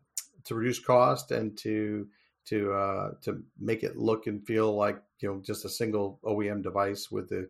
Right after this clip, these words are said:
camera embedded in it. Uh, but in, in the case of, of some of the largest robotics companies we, we have deploying it, we'll see them still use the peripheral because it's calibrated, it plugs in,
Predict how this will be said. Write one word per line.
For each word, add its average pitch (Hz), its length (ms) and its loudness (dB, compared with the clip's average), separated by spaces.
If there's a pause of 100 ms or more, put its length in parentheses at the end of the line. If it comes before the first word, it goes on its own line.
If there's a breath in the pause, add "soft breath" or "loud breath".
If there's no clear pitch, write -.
(100)
camera 101 340 -4
embedded 104 420 -2
in 95 140 -2
it. - 100 -10 (460 loud breath)
Uh, 120 180 6
but 131 160 4
in, 123 240 0
in 113 240 0
the 110 200 -2 (100)
case 139 280 2
of, 110 80 -4 (260)
of 107 220 -4
some 135 220 -2
of 120 60 2
the 101 80 4
largest 120 460 4
robotics 117 420 2
companies 98 420 -4
we, 98 360 -8
we 95 120 -8
have 101 400 -2 (400)
deploying 120 440 0
it, 110 280 0
we'll 104 200 -2
see 107 400 -2
them 101 420 -4 (160)
still 151 240 4
use 131 240 0
the 120 80 0
peripheral 120 520 2
because 104 340 -4
it's 95 100 -12
calibrated, 113 840 2
it - 100 -20
plugs 110 300 0
in, 104 340 0